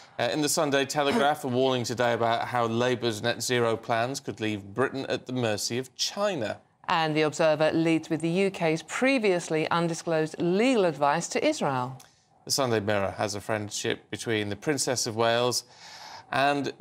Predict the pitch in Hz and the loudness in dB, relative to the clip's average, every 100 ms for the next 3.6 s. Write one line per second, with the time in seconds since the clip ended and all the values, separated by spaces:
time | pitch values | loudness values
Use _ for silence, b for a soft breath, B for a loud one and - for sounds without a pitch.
0 | 123 147 185 175 185 180 180 180 - - | -2 2 2 4 2 2 2 0 -2 -4
1 | 180 196 - - 127 101 - - 127 127 | 2 2 0 -2 0 -2 -4 -4 0 2
2 | 123 - 123 120 120 117 - 110 143 139 | 0 0 2 2 -2 -4 -4 0 2 2
3 | 131 131 - 127 117 110 | 0 -2 -4 0 0 -2